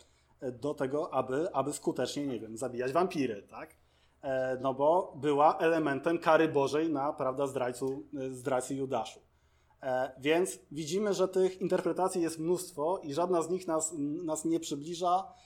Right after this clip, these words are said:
do, do tego, co ci akurat Słowianie myśleli na temat jednego czy drugiego drzewa.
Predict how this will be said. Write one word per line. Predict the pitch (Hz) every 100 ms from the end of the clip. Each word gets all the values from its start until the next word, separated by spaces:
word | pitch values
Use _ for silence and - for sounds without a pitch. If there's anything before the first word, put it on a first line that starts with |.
| _ -
do, | 139 131 147 147 156 175 135 180 185 139
do | 147
tego, | 165 180 175
co | 180
ci | 175 180 170 185 - _ -
akurat | 143 165 160 165 139 175
Słowianie | - 151 139 165 160
myśleli | 147 131 156 156
na | 143
temat | 143 147 139
jednego | 135 135 135
czy | 127
drugiego | 123 117 113
drzewa. | 110 101 101